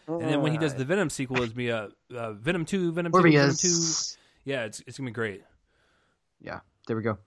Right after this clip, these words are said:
Speaker 2: Um, <laughs> I'm trying to think of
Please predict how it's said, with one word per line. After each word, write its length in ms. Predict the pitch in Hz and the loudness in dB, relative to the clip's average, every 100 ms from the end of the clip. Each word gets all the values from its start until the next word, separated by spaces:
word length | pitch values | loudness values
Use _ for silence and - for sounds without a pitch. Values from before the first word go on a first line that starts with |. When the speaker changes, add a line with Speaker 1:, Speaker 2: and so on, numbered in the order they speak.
| - - - - | -18 -16 -16 -2
Speaker 2:
Um, 580 | 139 151 143 135 131 127 - _ _ _ _ _ _ _ - | 4 8 8 8 6 -2 -10 _ _ _ _ _ _ _ 0
<laughs> 0 | |
I'm 1200 | - - - 240 - - 202 - - 143 - 113 | 2 2 2 0 0 -2 -2 -2 -2 -2 -2 -6
trying 240 | 113 127 113 | -4 -4 -2
to 40 | |
think 160 | 143 | -2
of 100 | 117 | -4